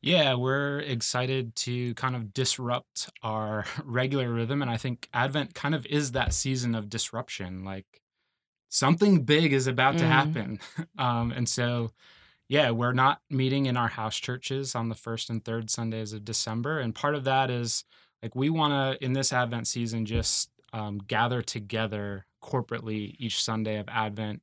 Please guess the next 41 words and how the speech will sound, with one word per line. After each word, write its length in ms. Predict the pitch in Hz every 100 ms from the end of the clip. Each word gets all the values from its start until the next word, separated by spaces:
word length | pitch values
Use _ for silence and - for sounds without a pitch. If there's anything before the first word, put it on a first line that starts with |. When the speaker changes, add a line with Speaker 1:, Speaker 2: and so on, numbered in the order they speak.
| -
Speaker 1:
in 340 | 110 107 104 - _ _ 120
anticipation 1000 | 113 131 113 120 123 120 - 120 117 117
and 460 | - 107 107 104 98
celebration 1000 | - 123 120 117 117 113 - 120 113 113
and 440 | 107 107 104 101 - _ - _ _
to 100 | -
really 220 | 120 131 127
focus 460 | 131 117 131 -
on 260 | 120 113 113
what 200 | 113 -
the 80 | 117
season 440 | - 113 107 110
is 120 | 107
about. 440 | 101 104 104 151 - _ _
Um, 480 | 117 107 107 104 101 - _ _ _ _ _ _
and 460 | 127 131 139 135 139 - _ _ _ 180
it's 180 | -
also 240 | 180 185 143
a 40 |
great 200 | 127 131
opportunity 480 | 131 - 120 131 123
to 80 | 117
give 340 | 117 117 110
our 240 | - 110 107
house 300 | - 113 -
church 260 | - 110
shepherds 480 | - 117 - 113 107
a 40 | 107
little 200 | 110 107
bit 100 | 110
of 100 | 107
a 60 |
break, 360 | 101 113 147 127
as 120 | 98
well 200 | 107 110
as 180 | 107 98
those 320 | - 110 107
who 160 | - 107
host 460 | - 113 110 - - -
house 180 | 110 107
church. 540 | - 98 71 - -